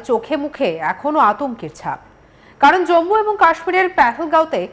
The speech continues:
নিরীহ পর্যটকদের ওপরে হামলার ঘটনায় তারা ছিলেন সেই সময় পেহেলগাঁওতেই। বৈশরণ ভ্যালিতে যাবার জন্য তারা বেরিয়েছিলেন। এক কিলোমিটার যখন বাকি, তখনই জানতে পারেন জিহাদি হামলা হয়েছে। হুড়োহুড়ি পড়ে যায় পর্যটকদের মধ্যে।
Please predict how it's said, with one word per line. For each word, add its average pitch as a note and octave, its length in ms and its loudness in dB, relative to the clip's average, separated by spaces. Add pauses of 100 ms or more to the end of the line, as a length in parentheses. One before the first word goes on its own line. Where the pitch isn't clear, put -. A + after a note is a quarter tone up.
(320)
নিরীহ D4+ 360 0
পর্যটকদের C#4 680 -2
ওপরে B3 300 -2
হামলার A3 480 -2
ঘটনায় G#3+ 520 -4 (480)
তারা D4 300 6
ছিলেন F4 420 -2 (360)
সেই D4+ 280 0
সময় G#3+ 360 -2
পেহেলগাঁওতেই। G3 720 0 (600)
বৈশরণ A4+ 460 2
ভ্যালিতে F#4 420 2
যাবার D4 340 4
জন্য F4+ 220 -2
তারা E4 200 2
বেরিয়েছিলেন। G3+ 720 -6 (640)
এক C4 260 2
কিলোমিটার D#4+ 440 2
যখন C#4+ 340 0
বাকি, A3+ 320 4
তখনই B3+ 340 0
জানতে G3 340 0
পারেন C#4 280 0 (440)
জিহাদি A3+ 440 -2
হামলা E3+ 300 -8
হয়েছে। D#3+ 420 -12 (440)
হুড়োহুড়ি G4+ 420 2
পড়ে D#4 160 0
যায় E4 160 4
পর্যটকদের F#3+ 640 -4
মধ্যে। D#3 500 -14